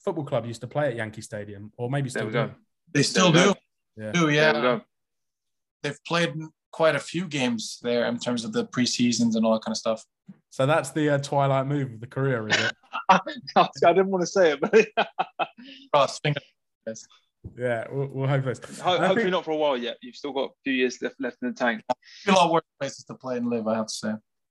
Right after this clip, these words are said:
Speaker 1: Yeah,
Speaker 2: Mm.
Speaker 1: absolutely. Uh, and finally, I think George and I wanna know,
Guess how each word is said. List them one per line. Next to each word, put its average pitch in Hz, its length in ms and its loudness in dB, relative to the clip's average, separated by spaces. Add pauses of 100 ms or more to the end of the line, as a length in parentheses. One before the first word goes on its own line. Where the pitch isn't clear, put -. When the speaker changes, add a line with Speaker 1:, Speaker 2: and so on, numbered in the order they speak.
(140)
Speaker 1:
Yeah, 113 300 -2 (280)
Speaker 2:
Mm. 123 160 -4
Speaker 1:
absolutely. 117 640 -6 (440)
Uh, 160 240 0
and 175 140 -4
finally, 180 380 2
I 123 80 0
think 143 300 -4 (320)
George 151 320 0
and 139 120 -4
I 131 180 0
wanna 131 320 -2
know, 131 180 -4